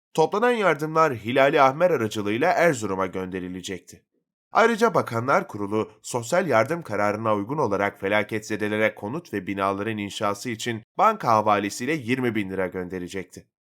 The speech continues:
Cumhurbaşkanı Atatürk, hükümetten bölgede doktor bulunmayan ilçelere doktor, sağlık personeli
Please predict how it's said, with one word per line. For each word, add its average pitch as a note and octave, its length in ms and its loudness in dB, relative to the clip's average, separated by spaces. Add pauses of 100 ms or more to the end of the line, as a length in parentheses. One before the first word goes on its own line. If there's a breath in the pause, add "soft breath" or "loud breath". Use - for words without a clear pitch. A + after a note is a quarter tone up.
(320)
Cumhurbaşkanı F#3 760 0
Atatürk, C3+ 480 -6 (220 soft breath)
hükümetten E3+ 760 2 (220 loud breath)
bölgede F3 440 4
doktor D3 440 0
bulunmayan D3+ 460 0
ilçelere F#2+ 540 -2
doktor, B2 560 2
sağlık A2 420 0
personeli G2+ 680 -4